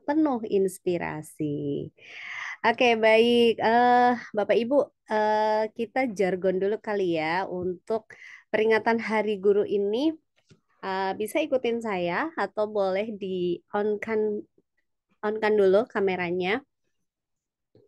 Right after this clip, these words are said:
Ya, untuk jargonnya adalah Bapak Ibu kira-kira tahu nggak nih apa nih? <laughs> Guru Indonesia? Wah,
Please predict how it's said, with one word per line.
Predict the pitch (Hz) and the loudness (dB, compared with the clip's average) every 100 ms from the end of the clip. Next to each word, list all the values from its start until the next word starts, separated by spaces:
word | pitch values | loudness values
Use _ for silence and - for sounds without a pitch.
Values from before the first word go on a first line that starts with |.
| _ - | _ -6
Ya, | 185 185 247 - _ | 0 2 0 -4 _
untuk | 202 196 190 196 - | -8 -6 -8 -12 -2
jargonnya | 185 180 180 180 196 233 - | 0 0 0 0 2 2 0
adalah | 202 185 175 165 165 185 233 285 320 - _ _ _ _ _ _ _ _ _ _ _ _ _ | -8 -6 -4 -4 -4 0 4 4 2 -4 _ _ _ _ _ _ _ _ _ _ _ _ _
Bapak | 190 - 190 | -8 -2 -2
Ibu | 208 208 185 185 202 262 294 - _ _ _ _ _ _ - _ _ _ | 0 0 -2 -6 0 4 4 2 _ _ _ _ _ _ -20 _ _ _
kira-kira | 220 202 220 226 269 254 _ | -2 0 2 4 4 0 _
tahu | 202 226 | -2 0
nggak | 233 226 | 0 2
nih | 202 196 | 2 0
apa | 208 | -2
nih? | 214 180 - _ _ _ - | 0 -2 -6 _ _ _ -12
<laughs> | 196 190 175 175 - - _ _ - | -12 -10 -6 -6 -8 -12 _ _ -8
Guru | 220 233 | -4 0
Indonesia? | 233 226 220 226 233 233 285 480 _ _ _ _ _ _ _ _ _ _ _ _ _ _ _ _ _ _ _ _ _ _ _ _ - | 0 0 0 -2 -2 -4 -4 -6 _ _ _ _ _ _ _ _ _ _ _ _ _ _ _ _ _ _ _ _ _ _ _ _ -14
Wah, | 208 | -12